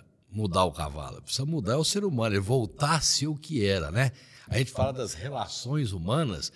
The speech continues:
a gente perdeu muito isso, né, Fernando? A coisa ficou muito automática, muita tecnologia e pouca convivência. Isso também a gente sente na fazenda, né?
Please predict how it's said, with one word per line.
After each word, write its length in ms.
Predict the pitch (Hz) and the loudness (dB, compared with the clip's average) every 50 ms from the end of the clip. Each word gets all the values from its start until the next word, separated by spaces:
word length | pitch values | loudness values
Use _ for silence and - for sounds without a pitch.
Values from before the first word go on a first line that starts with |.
| - - | -12 -8
a 100 | - 113 | 0 2
gente 180 | 123 151 165 - | 4 4 4 2
perdeu 500 | - - 196 185 135 113 120 170 185 185 | 0 2 4 4 4 4 4 4 4 4
muito 380 | 170 156 160 160 - - 110 107 | 4 2 0 0 -2 -2 -2 -2
isso, 220 | 104 90 - - | 0 0 0 0
né, 60 | 139 127 | -2 -2
Fernando? 400 | - - 107 92 90 87 82 90 | 0 2 2 2 2 2 0 0
A 60 | 92 | -2
coisa 360 | - - 170 180 156 175 170 | -2 0 0 0 0 0 -2
ficou 340 | - - 156 - - 151 120 | -4 -8 -12 -8 -6 -4 -4
muito 320 | 113 117 123 131 - 113 | -4 -4 -6 -6 -4 -4
automática, 1080 | 110 107 98 - - 92 78 76 85 107 123 117 104 87 - - - - 85 76 69 - - - - - _ _ _ - | -4 -4 -4 -4 -6 -4 -4 0 2 4 4 4 4 2 -2 -8 -10 -8 -8 -8 -8 -10 -14 -20 -20 -20 _ _ _ -8
muita 320 | 98 104 151 185 175 - 123 | -4 -2 -2 0 2 0 0
tecnologia 1400 | - - - 180 170 170 170 - 151 147 139 135 127 117 107 98 87 73 82 120 175 180 156 107 78 - - - - - - _ - | 0 0 -2 0 0 0 0 -2 -4 -2 0 2 4 4 4 4 2 0 0 2 2 4 4 2 2 0 -4 -12 -20 -20 -20 _ -8
e 100 | 120 139 127 | -6 -6 -6
pouca 480 | - - - 147 160 165 165 - 151 131 | -6 -8 -8 -6 -6 -6 -6 -8 -14 -14
convivência. 920 | - 151 156 165 160 151 165 160 110 101 110 107 107 95 - - - 104 | -12 -10 -8 -8 -8 -8 -6 -6 -4 -2 -2 -2 -2 -2 -4 -4 -4 -2
Isso 280 | 127 185 208 - - - | -2 0 0 0 0 0
também 360 | - 269 247 190 202 254 285 | -2 -2 -4 -4 -4 -4 -4
a 60 | 247 | -4
gente 280 | 208 156 190 196 175 - | -4 -4 -6 -4 0 2
sente 480 | - - - 151 151 147 131 - - 127 | 4 4 4 4 2 0 0 -2 -4 -4
na 80 | 127 113 | -4 -4
fazenda, 680 | - - 104 95 85 80 87 95 92 87 82 73 78 82 | 0 2 2 2 2 0 -4 -4 -4 -4 -6 -8 -6 -6
né? 200 | 117 160 160 | -4 -4 -4